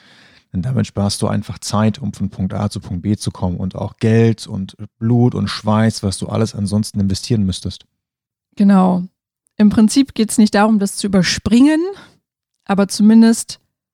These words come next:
Speaker 2: es ist ja ein Teil davon. Es ist ja trotzdem ein Teil davon, der Heilung. Aber es geht darum, dass du, wenn du an den Punkt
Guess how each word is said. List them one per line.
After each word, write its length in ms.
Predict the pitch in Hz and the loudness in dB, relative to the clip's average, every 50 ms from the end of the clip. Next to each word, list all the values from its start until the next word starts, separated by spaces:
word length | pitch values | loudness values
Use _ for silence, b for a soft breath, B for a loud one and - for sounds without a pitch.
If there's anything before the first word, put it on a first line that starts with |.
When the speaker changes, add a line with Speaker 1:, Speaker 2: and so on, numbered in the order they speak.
| _ _ | _ _
Speaker 2:
es 160 | - 220 190 185 | -4 -2 0 0
ist 120 | 233 - | 0 2
ja 80 | 254 214 | 2 2
ein 120 | 214 208 | 2 2
Teil 260 | - - 233 240 233 | 2 2 2 2 2
davon. 480 | 202 190 180 - - 185 175 170 170 175 | 2 2 0 0 0 0 0 0 0 -2
Es 200 | - 190 - - | -4 -6 -6 -6
ist 120 | 214 - | -4 -4
ja 80 | 208 196 | -4 -4
trotzdem 360 | - - 233 240 - 262 247 | -4 -6 -8 -4 -2 0 0
ein 60 | 233 | 0
Teil 240 | - - 220 226 214 | 0 0 0 2 2
davon, 440 | 185 180 180 - - 185 185 180 175 | 2 0 -2 -2 -2 -2 0 0 0
der 160 | 180 185 - | -2 -2 -2
Heilung. 460 | 190 185 180 175 175 175 180 190 196 _ _ _ _ _ _ _ _ _ _ _ | -2 0 0 0 0 -2 -2 -4 -6 _ _ _ _ _ _ _ _ _ _ _
Aber 160 | - 196 190 | -2 0 0
es 140 | 190 185 - | 0 -2 -2
geht 220 | - 214 190 - | -4 -2 0 0
darum, 420 | 202 208 214 226 233 240 233 226 202 | 2 2 2 2 2 2 2 2 2
dass 300 | 202 208 208 - - - | 2 0 0 -2 -2 2
du, 420 | 214 208 208 208 202 196 196 104 - _ _ _ _ _ _ _ _ _ _ _ _ _ _ _ _ _ _ _ _ _ _ _ _ _ _ _ _ _ _ _ _ _ _ _ | 4 4 6 6 6 4 2 0 -4 _ _ _ _ _ _ _ _ _ _ _ _ _ _ _ _ _ _ _ _ _ _ _ _ _ _ _ _ _ _ _ _ _ _ _
wenn 200 | - 196 220 226 | 0 4 4 4
du 100 | 233 226 | 4 4
an 140 | - 226 226 | 4 4 4
den 200 | 220 220 220 208 | 6 6 4 2
Punkt 420 | - - 285 302 339 320 - _ | 0 0 0 0 0 -2 -6 _